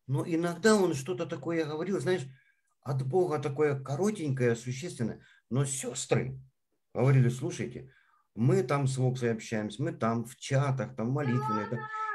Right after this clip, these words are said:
И вот если он раскачается, он бывает говорит не от себя, понимаешь? Ну, не рассуждения вот эти, знаешь, как логические такие, по-библейски, а что-то такое не от себя.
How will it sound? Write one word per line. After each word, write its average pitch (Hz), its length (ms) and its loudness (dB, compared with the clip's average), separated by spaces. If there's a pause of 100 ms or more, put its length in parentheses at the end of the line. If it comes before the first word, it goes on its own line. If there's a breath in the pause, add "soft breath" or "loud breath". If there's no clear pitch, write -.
И 143 40 0
вот 180 200 2
если 185 260 0
он 185 160 4
раскачается, 185 880 -2 (340 loud breath)
он 190 220 4
бывает 175 400 4
говорит 165 400 0
не 160 140 0
от 156 160 -2
себя, 143 680 0 (540)
понимаешь? 156 580 0 (220 soft breath)
Ну, 226 140 4
не 220 160 8
рассуждения 226 600 4
вот 127 160 6
эти, 117 160 -2
знаешь, 139 260 2
как - 180 -8
логические 104 560 -4
такие, 95 420 -10 (520 loud breath)
по-библейски, 107 720 0
а 135 60 0
что-то 202 320 -2
такое 175 360 2
не 175 160 2
от 147 120 -4
себя. 135 360 0